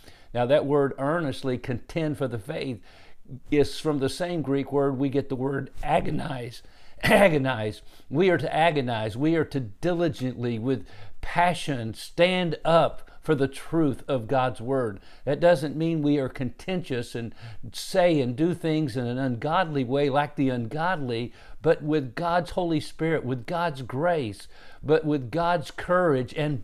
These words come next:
boldness. We say, when they tell us to be quiet and to go home, and they tell us we can't stand up for our children, and we can't stand up for our faith, we can't stand up for our churches, we can't stand up for our Jesus, we have to respond with grace, but we say,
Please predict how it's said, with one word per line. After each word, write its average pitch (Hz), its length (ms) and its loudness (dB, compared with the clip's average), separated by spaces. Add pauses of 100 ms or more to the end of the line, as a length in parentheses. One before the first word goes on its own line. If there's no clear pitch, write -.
(120)
boldness. 165 560 4
We 143 160 0
say, 147 460 2 (300)
when 147 180 2
they 139 160 4
tell 170 260 4
us 170 160 2
to 139 120 -4
be 135 160 0
quiet 160 440 2
and 127 140 -2
to 127 80 -2
go 131 200 2
home, 160 460 0 (260)
and 139 160 0
they 135 120 4
tell 165 260 2
us 165 220 -2
we 135 100 0
can't 165 320 -4
stand 147 380 -2
up 147 200 0
for 143 120 2
our 123 120 6
children, 165 560 -2
and 131 120 -4
we 127 80 -2
can't 160 240 -2
stand 151 320 -2
up 123 120 -2
for 127 140 0
our 120 140 2
faith, 170 500 0 (240)
we 139 100 4
can't 165 240 0
stand 160 320 -2
up 104 120 -4
for 117 100 0
our 120 100 2
churches, 170 560 -2
we 135 120 -2
can't 175 280 -4
stand 151 320 -2
up 113 140 0
for 143 120 2
our 127 180 4
Jesus, 165 580 -2 (340)
we 170 340 6
have 147 260 0
to 139 100 -2
respond 143 800 0
with 117 220 -4
grace, 160 520 0
but 147 160 0
we 151 200 2
say, 160 440 0